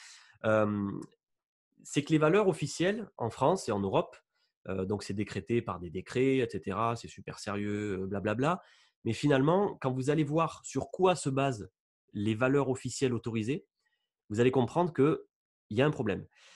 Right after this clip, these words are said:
Là, ici, vous avez en haut, dans le quadrillage, euh, jaune, vous avez la norme officielle qui est autorisée en France. Donc, vous voyez que, euh, sur, sur certaines bandes de fréquences, neuf cents, mille huit cents, deux mille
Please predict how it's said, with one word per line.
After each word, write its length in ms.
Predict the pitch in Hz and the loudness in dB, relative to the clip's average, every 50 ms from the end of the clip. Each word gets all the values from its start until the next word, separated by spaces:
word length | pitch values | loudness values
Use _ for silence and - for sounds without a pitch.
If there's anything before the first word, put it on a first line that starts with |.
| - _ _ _ _ _ - | -20 _ _ _ _ _ 0
Là, 140 | 135 156 185 | 2 2 4
ici, 240 | 170 - - 214 | 2 2 -2 -2
vous 180 | 220 190 156 135 | -2 0 2 4
avez 220 | 131 123 131 175 | 4 4 4 4
en 80 | 170 135 | 4 6
haut, 200 | 127 151 185 214 | 6 6 6 6
dans 120 | 165 135 | 4 2
le 60 | 117 113 | 2 2
quadrillage, 680 | - - 123 117 113 117 117 113 117 123 123 117 110 110 | 2 2 2 2 2 0 0 0 0 0 0 -2 -2 -2
euh, 380 | 101 95 92 92 90 90 87 | 0 0 0 -2 -2 -4 -4
jaune, 320 | 90 90 131 175 185 147 - - - - _ _ _ | -2 2 2 2 2 0 -4 -10 -18 -20 _ _ _
vous 200 | - 104 107 110 120 | -12 -10 -4 -2 0
avez 160 | 123 123 156 | 0 2 2
la 100 | 151 131 | 2 2
norme 300 | 123 131 160 180 175 160 | 4 4 4 4 2 2
officielle 460 | 139 - 147 139 - - 170 185 170 | 0 0 -4 -6 -2 0 -2 -2 0
qui 80 | - 139 | 2 2
est 40 | 131 | 2
autorisée 440 | 127 - 156 139 143 139 131 151 | 2 2 0 0 0 0 0 0
en 80 | 160 147 | 0 -2
France. 400 | - - 110 98 - - - _ _ _ _ _ _ _ _ _ _ _ _ _ | -2 -6 -10 -10 -10 -16 -20 _ _ _ _ _ _ _ _ _ _ _ _ _
Donc, 140 | - 110 107 | -2 -2 0
vous 60 | 110 | 2
voyez 280 | 120 123 127 156 185 - | 4 4 6 6 4 4
que, 380 | - 143 143 160 165 - - _ _ _ _ _ _ _ _ _ _ - | 4 4 4 4 2 -2 -6 _ _ _ _ _ _ _ _ _ _ -4
euh, 420 | - 110 104 101 101 101 104 104 - | -2 0 0 0 0 0 -2 -4 -6
sur, 280 | - - - - 131 123 - | -8 -12 -12 -10 -10 -10 -10
sur 180 | - - 135 - | -6 -4 -4 -2
certaines 340 | - 151 - - 156 139 | -2 -2 2 4 4 4
bandes 180 | 127 127 120 110 | 6 4 2 2
de 40 | 117 | 0
fréquences, 500 | - - 123 113 - 156 170 185 165 - | -2 -2 -4 0 2 2 2 2 0 -2
neuf 220 | 110 101 98 - | -4 -4 -4 -6
cents, 300 | - - 123 120 123 127 | -6 -4 -2 -2 -2 -2
mille 200 | 123 117 104 101 | -2 -4 -4 -4
huit 100 | 101 104 101 | -6 -8 -8
cents, 320 | - - 120 117 123 123 | -6 -4 -4 -2 -2 -2
deux 120 | 117 113 | -2 -2
mille 140 | 101 107 101 | -4 -4 -6